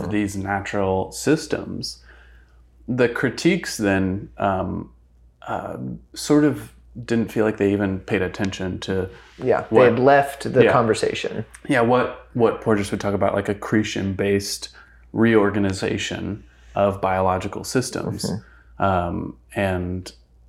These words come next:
Speaker 2: like, when, when reading those critiques, it's like, well, yeah, like,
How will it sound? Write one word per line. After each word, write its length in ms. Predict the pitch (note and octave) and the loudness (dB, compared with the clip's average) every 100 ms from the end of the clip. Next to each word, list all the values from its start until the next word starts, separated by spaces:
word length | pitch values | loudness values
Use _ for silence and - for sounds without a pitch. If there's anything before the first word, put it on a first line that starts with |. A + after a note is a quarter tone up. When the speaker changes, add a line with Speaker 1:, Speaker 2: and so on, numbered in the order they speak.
| _ _ _ | _ _ _
Speaker 2:
like, 200 | G#2+ G2+ | -4 -2
when, 380 | G2+ G#2 G2 - - - | -2 0 0 -4 -10 -6
when 280 | G#2 G#2 | -2 2
reading 280 | A2 A2+ A2 | 4 6 6
those 220 | G2+ G2 - | 4 0 -2
critiques, 480 | F#2 F2 - E3 | -4 -4 -2 -2
it's 120 | G2 D#2+ | -2 -2
like, 160 | F2+ | -2
well, 140 | C#3 C3+ | 0 2
yeah, 400 | C#3 C#3+ G#2 G2 | 2 2 2 0
like, 320 | F#2+ F#2+ | -4 -6